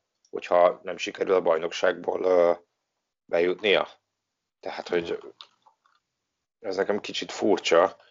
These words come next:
hogy persze hiányzik, amikor egy-egy csapat mondjuk kihagy egy évet a B L-be, de szerintem túlélik, nem kell, nem kell feltétlenül a,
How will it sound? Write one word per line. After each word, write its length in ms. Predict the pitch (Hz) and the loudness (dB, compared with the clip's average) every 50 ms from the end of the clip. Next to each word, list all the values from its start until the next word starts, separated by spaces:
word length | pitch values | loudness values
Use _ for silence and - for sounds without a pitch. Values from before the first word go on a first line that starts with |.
| _ _ _ _ _ _ _ _ _ | _ _ _ _ _ _ _ _ _
hogy 280 | _ - 98 95 90 - - | _ -2 -2 -2 -2 -2 4
persze 580 | - 110 98 92 - - 92 90 90 101 104 - - | 6 8 8 8 6 2 4 4 4 4 4 0 -8
hiányzik, 520 | - 117 120 104 87 82 82 - 95 - 98 | -8 -4 -2 0 -2 -2 -4 -6 -6 -4 -4
amikor 280 | 95 95 - 95 92 | -6 -4 -6 0 0
egy-egy 280 | 90 87 85 85 82 - | 0 2 2 0 -2 -2
csapat 380 | - - 92 - - 90 85 | 0 -2 -2 0 0 -2 -2
mondjuk 300 | 87 90 90 87 87 85 | -2 -6 -6 -6 -8 -10
kihagy 320 | - - 104 82 82 85 82 | -6 -6 -4 -2 -2 0 0
egy 140 | 82 82 87 | -2 -2 0
évet 320 | 87 87 80 80 - - | 0 0 0 0 -2 -4
a 60 | 85 | -2
B 40 | 82 | 0
L-be, 340 | 90 90 92 95 101 107 104 | 4 4 6 6 4 4 2
de 100 | 95 107 | 0 -2
szerintem 560 | - - 123 117 117 117 110 - 120 117 110 | -4 -4 -4 -4 -4 -6 -8 -10 -12 -12 -12
túlélik, 520 | - 113 101 95 82 78 78 87 95 95 | -12 -10 -6 -4 -4 -2 -2 -4 -6 -8
nem 180 | - 117 110 95 | -8 -12 -12 -10
kell, 160 | - - - | -10 -10 -8
nem 160 | 107 - 95 | -6 -6 -8
kell 160 | 85 - 82 78 | -2 -2 -2 -2
feltétlenül 760 | - - 92 90 85 85 - 87 85 - 90 90 90 85 87 87 | -2 0 2 2 2 2 -2 -6 -6 -6 -10 -10 -8 -4 -2 0
a, 260 | 87 87 87 - | 0 0 -2 -4